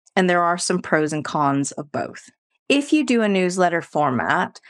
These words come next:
then you can add multiple pieces of content with images and make it like a regular thing that perhaps your subscribers will start to look forward to.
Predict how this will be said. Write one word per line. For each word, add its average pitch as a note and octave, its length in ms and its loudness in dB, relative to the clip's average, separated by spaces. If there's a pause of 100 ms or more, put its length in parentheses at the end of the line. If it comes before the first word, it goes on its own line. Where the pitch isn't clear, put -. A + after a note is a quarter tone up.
(180)
then G3 100 2
you G3+ 140 2
can G#3+ 160 -2
add F3+ 400 0
multiple D#3 440 -2
pieces F3+ 460 -4
of F#3 140 -2
content B2+ 600 -2
with - 180 -2
images E3 760 0
and D3+ 180 -2
make F3 160 0
it - 80 -6
like E3+ 140 0
a D#3+ 100 2
regular E3 420 2
thing D#3+ 540 -2 (480)
that F3+ 160 2
perhaps A3+ 380 0
your A3 80 2
subscribers F3 760 -2
will E3 140 -2
start - 240 -2
to D#3+ 80 -2
look D#3 160 0
forward D3+ 460 0
to. - 180 -8